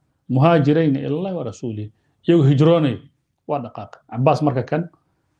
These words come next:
wuxuu gashtay geerkii ahaa inuu islaamo. ولما بلغ العباس وزوجه ال-، ال-، ال-، ال-، الجحفة، فوجئا برسول الله صلى الله عليه وسلم يقود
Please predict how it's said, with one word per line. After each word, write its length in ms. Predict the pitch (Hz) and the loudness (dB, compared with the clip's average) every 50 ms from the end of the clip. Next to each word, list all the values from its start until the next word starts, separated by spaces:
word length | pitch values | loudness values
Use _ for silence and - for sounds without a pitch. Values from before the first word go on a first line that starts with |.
| _ - | _ -10
wuxuu 200 | - 113 123 131 123 | -6 -4 -2 -2 -2
gashtay 240 | 127 120 - - 127 | -2 -4 -4 -4 -4
geerkii 440 | 123 143 143 135 123 - - 143 135 | 0 0 0 0 -2 -4 -8 -8 -8
ahaa 220 | 123 120 127 135 - 131 | -6 -6 -6 -6 -6 -6
inuu 140 | 135 135 | -6 -6
islaamo. 420 | 123 - - 123 107 104 101 95 - _ _ _ _ _ _ _ _ _ _ _ _ _ - | -8 -8 -8 -6 -4 -4 -4 -6 -10 _ _ _ _ _ _ _ _ _ _ _ _ _ 0
ولما 260 | 147 185 233 254 247 | 2 2 4 4 4
بلغ 300 | 208 180 214 214 190 160 | 4 4 4 4 4 2
العباس 640 | 147 131 117 117 113 110 110 127 131 123 - - 120 123 165 - | 2 2 0 -4 -6 -4 -2 -2 -2 -2 -2 -6 -10 -12 -10 -10
وزوجه 600 | - 117 117 123 156 165 160 131 123 117 131 156 175 180 - _ _ _ - - | -8 -6 0 0 2 2 0 0 -2 -4 -4 -6 -8 -12 -20 _ _ _ -12 -10
ال-، 180 | 117 120 113 104 | -10 -10 -10 -10
ال-، 200 | 110 110 104 101 | -12 -12 -12 -14
ال-، 200 | 101 107 104 107 | -14 -14 -14 -16
ال-، 220 | 110 - 120 - - - - | -16 -18 -18 -14 -6 0 2
الجحفة، 640 | 123 120 120 165 - - - - - 127 131 - - _ _ _ _ _ _ _ _ _ _ _ - | 4 6 6 4 4 0 -4 0 0 0 0 0 -4 _ _ _ _ _ _ _ _ _ _ _ 0
فوجئا 520 | - 214 220 196 143 156 175 - 196 214 | 2 4 4 4 4 2 2 2 2 0
برسول 480 | 202 175 170 165 147 143 - 170 160 147 | -2 -2 -2 -4 -4 -6 -6 -8 -6 -6
الله 140 | 135 123 | -6 -8
صلى 160 | 117 - 147 139 | -8 -8 -8 -8
الله 100 | 131 117 | -8 -8
عليه 120 | 117 123 | -8 -10
وسلم 260 | 113 - 180 175 147 | -8 -4 -2 0 0
يقود 280 | 143 139 - 190 170 | 0 0 2 0 0